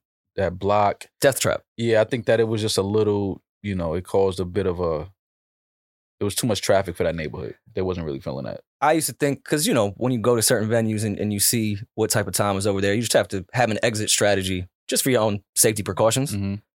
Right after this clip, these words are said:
Speaker 2: Every time I was at La Marina, I'm like, "This is a dead end. If something happened, there's only one way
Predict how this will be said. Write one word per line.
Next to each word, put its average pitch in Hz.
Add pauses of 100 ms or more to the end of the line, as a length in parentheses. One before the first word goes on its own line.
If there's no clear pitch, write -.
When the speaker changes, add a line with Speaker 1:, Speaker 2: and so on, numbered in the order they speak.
(240)
Speaker 2:
Every 156
time 151
I 143
was 127
at 113
La 107
Marina, 98
I'm 92
like, 78 (180)
"This 113
is 120
a 110
dead 90
end. 85 (160)
If 92
something 110
happened, 92
there's 95
only 107
one 98
way 92